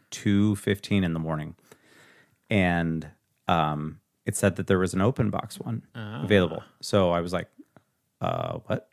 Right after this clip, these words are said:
Speaker 1: I quick added it to my cart, and then I went to go to checkout, and then said, "Sold out."
Speaker 2: Fuck. <laughs>
Speaker 1: I'm like,
Speaker 2: What?
Speaker 1: "Uh, what just happened?" <laughs>
Speaker 2: Okay.
Speaker 1: But, but I was also, like, kinda tired.
Speaker 2: Yeah.
Speaker 1: And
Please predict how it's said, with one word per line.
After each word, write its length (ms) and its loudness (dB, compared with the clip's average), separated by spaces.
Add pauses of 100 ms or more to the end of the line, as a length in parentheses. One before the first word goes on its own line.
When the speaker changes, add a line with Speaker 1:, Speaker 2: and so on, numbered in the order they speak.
Speaker 1:
I 100 4
quick 420 4
added 280 10
it 160 6
to 100 2
my 140 6
cart, 380 2 (520)
and 300 8
then 100 4
I 80 6
went 220 4
to 60 -4
go 120 6
to 60 0
checkout, 500 0 (440)
and 120 4
then 140 2
said, 260 -2 (140)
"Sold 220 0
out." 160 -6 (160)
Speaker 2:
Fuck. 200 -20 (300)
<laughs> 720 4 (340)
Speaker 1:
I'm 160 8
like, 500 2
Speaker 2:
What? 320 -2 (100)
Speaker 1:
"Uh, 500 8
what 200 6
just 180 -2
happened?" 520 -4
<laughs> 40 -8 (140)
Speaker 2:
Okay. 320 -2
Speaker 1:
But, 400 10 (320)
but 100 8
I 100 8
was 160 8
also, 280 8
like, 400 8 (160)
kinda 200 2
tired. 560 6 (140)
Speaker 2:
Yeah. 280 -6
Speaker 1:
And 520 10